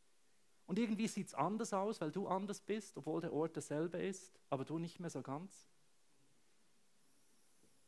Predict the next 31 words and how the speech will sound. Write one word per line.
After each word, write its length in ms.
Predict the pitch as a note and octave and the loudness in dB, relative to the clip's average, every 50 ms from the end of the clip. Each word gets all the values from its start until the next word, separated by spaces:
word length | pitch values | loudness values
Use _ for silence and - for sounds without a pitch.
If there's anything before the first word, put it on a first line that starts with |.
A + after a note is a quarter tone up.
| - - - - - - - - - - - - - - - - - - - - - - - - - - - - - - | -20 -20 -20 -20 -20 -20 -20 -20 -20 -20 -20 -20 -20 -20 -20 -20 -20 -20 -20 -20 -20 -20 -20 -20 -20 -20 -20 -14 -2 2
Da 100 | D#3 D#3 | 4 4
ist 220 | E3+ E3 - - | 4 4 4 2
er 80 | D3+ C3 | 2 2
wieder, 240 | C#3 C3 B2 B2 | 2 2 2 0
der 100 | A#2 B2 | -2 -2
Jakobus. 720 | B2 B2 A#2 - - C#3 A#2+ A#2+ - B2 A#2 - - - - - - - - - - - - - - - - - - | -2 -2 -4 -4 -6 -8 -8 -8 -10 -12 -16 -18 -20 -20 -20 -20 -20 -20 -20 -20 -20 -20 -20 -20 -20 -20 -20 -10 -8
Wie 80 | - E3+ | -2 2
geht 220 | F3+ F3+ F#3 F#3+ | 2 2 2 2
es 100 | E3+ - | -2 -2
uns 200 | G#3+ A#3+ A#3+ - | 0 0 0 0
jetzt 260 | F3 D#3 - - - | 0 -2 -2 -2 -4
damit, 260 | D3+ C3 B2+ A#2+ A#2 - - - - - - - - - - - - - - - - - - - | -2 -2 -2 -2 -4 -8 -14 -20 -20 -20 -20 -20 -20 -20 -20 -20 -20 -20 -20 -20 -20 -20 -16 -14
mit 120 | D3+ - - | -12 -8 -6
diesen 260 | F3 - E3 D3+ B2+ | -6 -4 -4 -4 -2
Worten, 500 | C3 C3+ C3+ C3+ - - - - C3 B2+ - - - - - - - - - - - - - - - - | -2 -2 -4 -4 -8 -14 -18 -14 -14 -14 -14 -16 -20 -20 -20 -20 -20 -20 -20 -20 -20 -20 -20 -12 -6 -4
nach 120 | C#3+ - | -4 -2
diesem 300 | - F3+ D#3 - D#3+ C3 | -2 -2 0 0 2 4
Weg, 280 | D3 D#3 E3 E3 E3 - | 6 6 6 4 4 0
den 140 | D#3 D3 | 0 2
wir 100 | D3 D3 | 2 2
gegangen 460 | C#3 C#3+ C#3 - B2+ C3+ D3 D3 D3+ D3+ | 0 0 -2 -2 -2 -2 -2 -4 -6 -6
sind? 320 | - - C#3+ D3 D3 - - - - - - - - - - - - - - - - - - - - - - - - - - - - - - - - - - - - - - - - - - - - - - - - - - - - - | -6 -8 -8 -8 -8 -10 -16 -20 -20 -20 -20 -20 -20 -20 -20 -20 -20 -20 -20 -20 -20 -20 -20 -20 -20 -20 -20 -20 -20 -20 -20 -20 -20 -20 -20 -20 -20 -20 -20 -20 -20 -20 -20 -20 -20 -20 -20 -20 -20 -20 -20 -20 -20 -20 -20 -20 -6 -2
„Wenn 100 | E3 E3 | 2 2
es 120 | E3 - - | 2 4 4
einer, 520 | D#3 D3+ D#3 F#3 G#3 A3+ A3+ G#3 F#3+ - | 6 6 6 6 6 6 4 4 4 4
einem 400 | D#3+ D#3 F3+ G3 G#3+ A3 G#3 E3+ | 4 4 4 4 4 4 2 2
von 160 | C#3 F3+ E3+ | 2 2 2
euch 220 | D#3+ E3+ E3+ - D#3+ | 2 2 2 0 -2
an 120 | D3+ C3+ | 0 2
Weisheit 480 | C#3 D3 D#3+ F#3 F3+ - G3+ G3 G3 - | 4 4 4 4 2 2 0 0 0 0
fehlt, 560 | - - F#3 F3+ F#3 G3 G#3 G3+ - - | 2 2 4 4 4 4 2 0 -4 -12